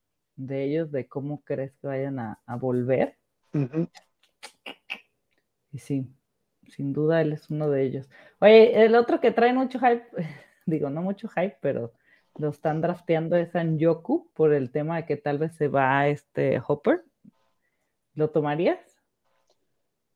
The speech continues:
Speaker 2: En, Njoku, este, yo creo que es gratis ahorita, ¿no?
Speaker 1: Sí, sí, sí, sí.
Speaker 2: O sea, este, está gratis y
Speaker 1: Lo están
Speaker 2: y
Speaker 1: drafteando, ¿eh?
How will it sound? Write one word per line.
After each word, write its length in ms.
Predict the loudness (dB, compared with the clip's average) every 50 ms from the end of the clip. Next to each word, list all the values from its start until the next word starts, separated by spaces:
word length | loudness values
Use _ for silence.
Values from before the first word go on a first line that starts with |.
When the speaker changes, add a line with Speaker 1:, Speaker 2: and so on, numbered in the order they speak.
| _ _ _ _ 4
Speaker 2:
En, 380 | 6 8 8 8 10 8 10
Njoku, 580 | 10 10 10 10 10 10 10 10 10 10 6 -2 _ _ -20 -20 _ _ _ _ _ _ -2 2
este, 300 | 4 4 4 4 4 4
yo 120 | 4 2 0
creo 140 | -2 -4
que 80 | -4 -4
es 80 | 4 8
gratis 380 | 10 10 10 10 6 2 4 4
ahorita, 300 | 2 2 2 2 0 0
¿no? 240 | 0 -2 -4 -6 -10 _ -20 -20 _ _ _ _ _ _ _ _ _ _ _ _ _ _ -20 _ _ _ _
Speaker 1:
Sí, 280 | 2 2 2 2 0 -6 _
sí, 160 | -4 -4 -2
sí, 160 | -2 -4 -8
sí. 200 | -8 -8 -12 -14 -14 _ _ _
Speaker 2:
O 100 | -8 -8
sea, 200 | -4 0 4 6
este, 220 | 6 6 6 4 2
está 220 | 6 8 10 10
gratis 540 | 12 12 12 10 10 8 4 0 0 -2 0
y 680 | 4 6 6 8 8 6 6 6 6 8 8 8 8 8
Speaker 1:
Lo 100 | 8 8
están 180 | 8 8 8 8
Speaker 2:
y 40 |
Speaker 1:
drafteando, 560 | 8 6 6 4 4 2 2 2 4 4 4 4
¿eh? 200 | 4 2 0